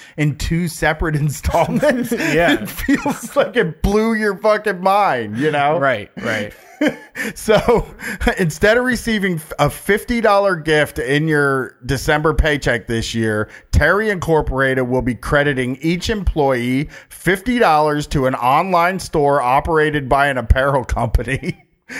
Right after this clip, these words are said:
Speaker 1: What?
Speaker 2: Oh, what?
Speaker 1: <laughs> What?
Speaker 2: What? Company script?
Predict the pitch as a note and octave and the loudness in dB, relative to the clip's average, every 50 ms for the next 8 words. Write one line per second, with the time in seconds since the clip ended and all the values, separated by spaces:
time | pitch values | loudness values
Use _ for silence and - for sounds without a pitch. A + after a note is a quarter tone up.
0 | - - - C4+ B3 G3+ E4+ E4+ - A4 - D#3+ D#3 C3+ C3 C3+ C#3 D#3 F3+ F#3+ | -14 -12 -6 -4 -2 0 2 2 4 4 4 4 2 2 2 2 2 2 4 4
1 | G3 G#3 A3 A3+ A#3+ B3+ B3+ - - - F#4 F4 - E4 E4 - - E4 - - | 4 4 4 2 2 0 0 -2 -2 0 0 0 2 0 -2 2 0 0 0 0
2 | - - C#3+ D3 F3+ G#3 G#3 - - G#3 B3+ A#3+ C4+ C4 A3 F3+ - - - G3 | -2 -2 0 2 2 2 0 0 0 0 0 0 0 0 0 -2 -4 -4 -2 0
3 | A3 C#4+ F#4+ G#4 G4+ - - | 2 2 2 0 -4 -8 -16